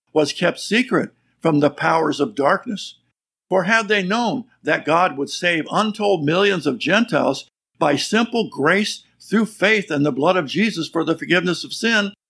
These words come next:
then Satan and his minions would never have crucified Jesus. Number six, Paul was given the revelation of the mystery. Sadly, it's still a mystery in most people's minds.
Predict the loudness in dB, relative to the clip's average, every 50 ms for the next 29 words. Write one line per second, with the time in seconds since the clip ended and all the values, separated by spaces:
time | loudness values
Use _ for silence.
0 | _ _ _ _ _ _ 0 2 2 2 0 2 2 2 2 2 0 -2 -2 -2
1 | -2 -2 -2 0 0 -2 -2 -2 0 0 0 0 0 0 -4 -2 -2 -2 0 0
2 | 0 0 2 2 2 2 2 2 2 2 0 -2 -2 -2 -2 0 -2 -4 -2 0
3 | 0 0 0 0 0 0 0 0 -2 -4 -6 -8 -12 -20 _ _ _ _ _ _
4 | _ _ _ _ _ _ _ _ _ _ _ _ _ _ _ _ _ _ -2 0
5 | 2 2 4 2 2 2 2 0 0 0 -2 -6 -10 -14 -16 -20 _ _ _ _
6 | _ _ _ -4 -2 0 0 0 0 -2 -4 -4 -2 -2 -2 0 0 0 0 0
7 | -2 0 0 0 0 0 0 0 2 2 2 0 -2 -4 -4 -6 -8 -8 -8 -8
8 | -8 -6 -6 -4 -2 -2 -2 -2 -4 -6 -8 -10 -12 -16 _ _ _ _ _ _
9 | _ _ _ _ _ -8 -2 0 0 0 0 0 0 -2 -2 -2 -4 -6 -8 -8
10 | -2 0 0 2 2 2 0 0 -2 -4 -6 -6 -8 -8 -10 -12 _ _ _ _
11 | _ _ -2 2 2 4 4 4 2 0 -2 -6 -10 -8 -4 -4 -2 -2 -2 -6
12 | -6 -6 -6 -6 -6 -6 -6 -6 -8 -8 -10 -14 -16